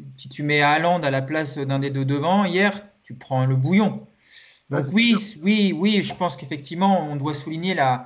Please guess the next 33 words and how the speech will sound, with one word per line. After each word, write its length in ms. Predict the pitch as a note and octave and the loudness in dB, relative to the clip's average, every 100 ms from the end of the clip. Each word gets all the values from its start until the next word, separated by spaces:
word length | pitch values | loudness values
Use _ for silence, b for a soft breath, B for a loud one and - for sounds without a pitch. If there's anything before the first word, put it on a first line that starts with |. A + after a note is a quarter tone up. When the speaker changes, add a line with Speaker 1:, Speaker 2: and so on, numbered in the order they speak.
| B B | B B
Speaker 1:
la 80 | C#3+ | -4
maladresse 480 | C#3 D3 D3+ D3+ E3+ | 0 2 2 0 -2
de 80 | D3+ | -2
Leipzig. 480 | D3 D3 - G#3 G3+ | -4 -4 -2 -2 -2
Et 40 | |
puis, 240 | D3 - D#3 | -6 -10 -10
c-, 200 | - - | -8 -8
encore 160 | D3+ F#3+ | 0 0
une 60 | |
fois, 140 | G3 C4+ | 2 0
ce 120 | - | 0
n'est 120 | E3 | -6
que 100 | C#3+ | -4
Leipzig 400 | F3+ A#3 - G#3 | -2 -2 -4 -4
en 80 | A3+ | -4
face, 260 | A3+ C#4 B3+ | 0 0 0
hein. 100 | G#3 | -4
C'est 160 | - C3 | -6 -4
pas 80 | G3+ | 0
un 220 | G3 E3 | 2 2
monstre 360 | D#3+ F#3 G#3+ - | 0 0 0 -2
européen, 560 | F3 F#3 A#3 C4+ A#3 A3 | -4 -2 2 2 4 2
hein. 60 | |
C'est 280 | G#3+ E3 D3 | -2 -2 -2
une 200 | C#3+ D3+ | -2 -4
équipe 260 | D#3+ G#3+ - | -4 -4 -4
qui 80 | |
est 40 | D#3 | -2
en 40 | |
difficulté 560 | C#3 D#3 F#3 F#3+ E3+ F3+ | -2 -4 -6 -6 -2 0
en 80 | F3 | 0
ce 140 | F3 | 0
moment, 400 | F#3 G#3 C#4 - | 2 4 2 0